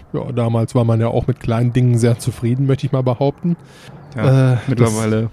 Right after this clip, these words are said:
Speaker 2: kann, kriegt man darüber kein Signal mehr. Ich hab das Ding ja immer noch, weil die haben ja den ana-, die analoge, die analogen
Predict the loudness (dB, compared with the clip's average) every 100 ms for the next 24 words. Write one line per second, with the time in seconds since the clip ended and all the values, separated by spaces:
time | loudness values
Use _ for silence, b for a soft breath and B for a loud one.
0 | -10 -10 -8 -8 -6 -4 -2 -2 -2 -2
1 | -2 -4 -4 -4 -6 -8 -12 -8 -6 -4
2 | -4 -4 -8 -10 -8 -8 -8 -8 -6 -6
3 | -6 -8 -8 -10 -6 -4 -2 -4 -6 B
4 | B -16 -6 -4 -2 0 0 0 -2